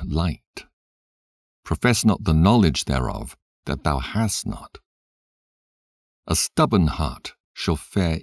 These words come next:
evil at the last, and he that loveth danger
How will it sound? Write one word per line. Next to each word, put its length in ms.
evil 460
at 160
the 120
last, 580
and 140
he 120
that 180
loveth 460
danger 600